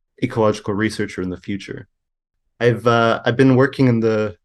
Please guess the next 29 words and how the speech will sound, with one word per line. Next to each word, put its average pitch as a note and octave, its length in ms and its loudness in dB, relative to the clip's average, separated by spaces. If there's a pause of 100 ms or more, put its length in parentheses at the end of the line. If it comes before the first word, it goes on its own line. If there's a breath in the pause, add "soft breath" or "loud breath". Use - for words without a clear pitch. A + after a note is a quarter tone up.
(160)
in A2+ 120 -6
Doctor G#2+ 280 -4
Rehan's A2 420 0
lab G2+ 280 -4
for F#2+ 340 -6
quite A2+ 240 -2
a A2 60 0
while G#2+ 280 0
now, G#2 380 -6 (540 soft breath)
and G#2 320 -4
I've G2+ 280 -2
been, G#2 540 -2 (380)
uh, G2 260 -6
working A2+ 400 -2
on G#2+ 360 -2
a G2+ 100 -6
lot G#2+ 400 0
of G2+ 420 -2 (580)
ecological A#2 600 -2
studies, A2+ 720 -2
uh, G2 180 -4
at G#2+ 140 -6
different - 280 -10
scales. C3 640 2 (380)
So, A2 600 -2 (360)
uh, G2 280 -4
I'm G2+ 520 -4
collaborating A2 720 0
with G#2 280 -2